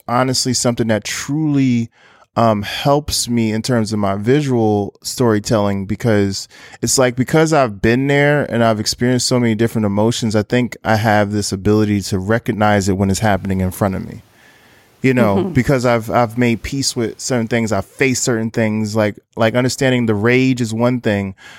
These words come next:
Speaker 1: but knowing the, the sorrow and pain that's beneath the rage, you know? So when I see someone yelling and I know, like, I understand that point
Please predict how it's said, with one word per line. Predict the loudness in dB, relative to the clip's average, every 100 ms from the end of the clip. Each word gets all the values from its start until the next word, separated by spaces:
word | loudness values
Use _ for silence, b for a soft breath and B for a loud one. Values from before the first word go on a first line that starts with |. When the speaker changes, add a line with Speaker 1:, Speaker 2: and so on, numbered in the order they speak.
| B
Speaker 1:
but | 0 0 0
knowing | 2 2 2 0 -4 -10
the, | -2 2 2 0 -6
the | -8
sorrow | -2 2 2 4 4 4 2
and | -2 -6
pain | -2 0 2
that's | 0 -2 -4
beneath | -4 -2 2 0 0
the | -4
rage, | -2 -2 -4 -8 -14 -14 -16 -18 b b b b
you | 0 2
know? | 2 0
So | -2 0 2 2
when | 0 0
I | 0
see | 0 -2
someone | -2 -2 -2 0
yelling | 2 2 2 0 -2
and | -2
I | -2
know, | 0 0 0
like, | 2 0 0
I | 0 0
understand | 0 -2 -2 0
that | 0 -2
point | -4 -4 -6